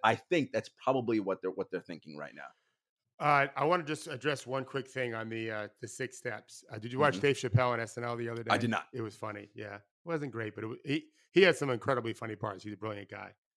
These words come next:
Speaker 2: Um, but he also perpetuated some things a little more than I'd like to see. Nonetheless, I, I hope the Nets don't stand super firm on those six steps. In
Speaker 1: Mm-hmm.
Speaker 2: other words,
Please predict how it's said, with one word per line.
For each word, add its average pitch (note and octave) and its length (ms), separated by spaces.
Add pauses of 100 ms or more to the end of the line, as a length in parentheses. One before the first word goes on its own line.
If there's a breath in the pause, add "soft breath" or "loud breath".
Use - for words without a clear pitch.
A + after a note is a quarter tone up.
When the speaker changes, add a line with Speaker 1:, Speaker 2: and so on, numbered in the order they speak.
(300)
Speaker 2:
Um, A2+ 520 (440)
but C#3+ 100
he D3+ 120
also D3 260
perpetuated B2 680
some A2+ 140
things A2 180
a A#2 40
little A#2 100
more A2+ 160
than G#2+ 100
I'd A2 120
like G#2+ 180
to G#2 100
see. G2 300 (260)
Nonetheless, C3 600 (400)
I, G3+ 360
I - 40
hope F#3+ 180
the D3+ 80
Nets A#2+ 320
don't A2+ 280 (180)
stand A2+ 560 (340)
super D3+ 380
firm A#2 280
on G#2 80
those G2+ 200
six - 180
steps. - 420 (400)
In F#2+ 80
Speaker 1:
Mm-hmm. D3 100
Speaker 2:
other E3+ 180
words, C3+ 400